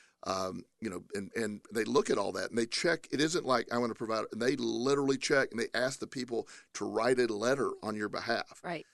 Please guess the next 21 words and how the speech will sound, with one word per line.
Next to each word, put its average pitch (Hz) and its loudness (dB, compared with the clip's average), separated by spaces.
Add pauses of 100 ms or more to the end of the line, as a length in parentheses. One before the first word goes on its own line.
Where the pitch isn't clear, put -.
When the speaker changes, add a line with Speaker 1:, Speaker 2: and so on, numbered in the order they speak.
(120)
Speaker 1:
So 120 2
it, 147 2
it 165 2
gets 170 2
to 147 -4
the, 120 2 (200)
the 120 2
point 123 0
of 110 0
making 117 0
sure 113 2
that 95 -2
they're, 104 -2
they're, 104 0 (400)
they, 104 0 (100)
they, 104 -4 (640)
they 107 -2 (100)
check - 2
your 135 0
income. - -2
Now, 101 -2